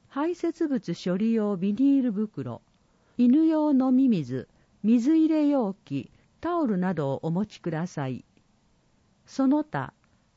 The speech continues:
駐車場、広場周辺でのノーリードや糞の放置は絶対にしないでください。詳しくは、庁ホームページ、ホーム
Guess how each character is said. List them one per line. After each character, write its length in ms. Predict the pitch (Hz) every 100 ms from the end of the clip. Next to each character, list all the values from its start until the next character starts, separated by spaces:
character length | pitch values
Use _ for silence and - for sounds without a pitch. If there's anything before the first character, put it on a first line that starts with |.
| _
駐 260 | - 294 320
車 260 | - 277 262
場、 460 | 226 208 196 208 - _ _
広 260 | - 349 339
場 120 | 208
周 300 | 196 240 247
辺 300 | 247 226 220
で 120 | 185
の 240 | 156 123 -
ノ 260 | 214 302 320
ー 40 |
リ 240 | 302 302
ー 20 | 180
ド 160 | 139
や 180 | 135 131 - _
糞 260 | 339 349
の 140 | 226 175
放 160 | 196
置 240 | 190 202 170
は 160 | 160
絶 200 | 156 208 _
対 240 | - 247 262
に 100 | 254
し 160 | -
な 140 | 220 226
い 80 | 190
で 140 | 147
く 100 | -
だ 160 | 127 160
さ 220 | - 131
い。 100 | 123 _ _ _ _ _ _ _ _ _
詳 240 | - 277 320
し 180 | - -
く 180 | - 156
は、 200 | 123 - _ _
庁 280 | - 349 269
ホ 280 | 170 190 240
ー 20 |
ム 160 | 226 240
ペ 280 | - 196 147
ー 40 |
ジ、 300 | 117 120 - _ _ _ _ _ _
ホ 280 | 320 320 262
ー 20 |
ム 240 | 156 135